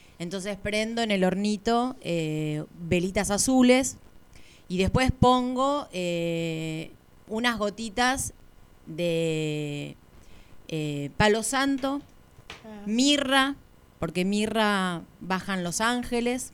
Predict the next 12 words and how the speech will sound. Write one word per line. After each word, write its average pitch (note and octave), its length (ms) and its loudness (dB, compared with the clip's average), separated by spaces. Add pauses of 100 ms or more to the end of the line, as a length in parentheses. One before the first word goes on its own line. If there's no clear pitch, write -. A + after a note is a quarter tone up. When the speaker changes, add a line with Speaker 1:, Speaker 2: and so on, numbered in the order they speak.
(140)
Speaker 1:
para E3+ 160 -8
que E3 80 -4
nos D#3 120 -6
traigan, E3+ 540 -8
este, D3+ 280 -12
fuerza G3+ 680 -2
y D#3+ 160 -4
nos D#3+ 200 -8
traigan D#3+ 420 -4
positividad D#3 800 0
y F3 120 -2
energía. G#3+ 640 -4